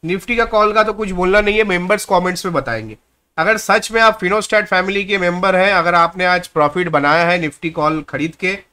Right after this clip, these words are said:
definitely आप कमेंट्स में बता दीजिए, otherwise आप ट्रेडर है ही नहीं फिर। अगर आज के बाजार में भी इतना क्लियर प्ले-, प्लेन वेनिला कन्विक्शन शेयर करने के बाद भी अगर आपका पैसा नहीं बना है कॉल ऑप्शन में, I am very sorry to say, मार्केट आपके लिए नहीं है। मैं सारे मेंबर्स को बोल रहा हूँ।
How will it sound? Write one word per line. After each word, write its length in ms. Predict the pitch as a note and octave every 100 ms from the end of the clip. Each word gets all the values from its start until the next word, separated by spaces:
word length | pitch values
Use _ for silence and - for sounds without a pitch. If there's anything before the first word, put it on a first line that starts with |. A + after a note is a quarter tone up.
| _ _ -
definitely 420 | F#3 A3+ A3+ G#3+
आप 160 | A3 G#3+
कमेंट्स 320 | F3 F3+ F#3
में 80 | G3
बता 240 | E3+ D3 C3
दीजिए, 280 | A#2 G#2+
otherwise 520 | B2+ D#3+ F#3+ G3+ F#3+ F#3+
आप 220 | F3 -
ट्रेडर 300 | E3 E3+ E3+
है 120 | C#3
ही 100 | E3+
नहीं 140 | C#3+ A2
फिर। 180 | G#2 - _ _ _ _ _ _ _
अगर 200 | D3 F#3+
आज 320 | F3 D#3+ G3
के 120 | - A3+
बाजार 340 | G#3 G#3 A3
में 160 | A3 G#3+
भी 120 | A3
इतना 260 | G#3 G#3+
क्लियर 360 | G#3+ G3 F#3+ G#3+
प्ले-, 420 | G3 F3+ F#3 E3
प्लेन 440 | D#3 - E3 F#3+ G3+
वेनिला 340 | G3+ G3+ G#3
कन्विक्शन 560 | F#3 F3 F3 E3+ G#3 G3
शेयर 280 | F3+ F#3
करने 240 | F#3+ F#3+ F#3+
के 80 | F#3
बाद 240 | E3+ F3
भी 100 | F#3
अगर 160 | F#3 F3+
आपका 260 | E3+ F#3+
पैसा 320 | F3+ D3 D#3+
नहीं 220 | E3 F3 A3
बना 200 | G3+ G3+
है 80 |
कॉल 200 | G3 F3+
ऑप्शन 260 | E3+ - C3+
में, 140 | G#2+ - _ _ _ _ -
I 140 | D#3+
am 80 | F#3+
very 320 | F#3 G#3 A3 G3+
sorry 240 | F#3+ G#3
to 60 | G#3
say, 180 | G#3+ G#3+
मार्केट 340 | E3+ E3 F3+
आपके 240 | E3+ E3+ E3+
लिए 120 | D#3
नहीं 200 | C#3 C#3+
है। 100 | F3+
मैं 180 | F#3+ F#3+
सारे 260 | E3+ F3+
मेंबर्स 360 | F3+ E3+ E3+ E3
को 120 | E3
बोल 180 | A#2+ G#2
रहा 100 |
हूँ। 80 | G2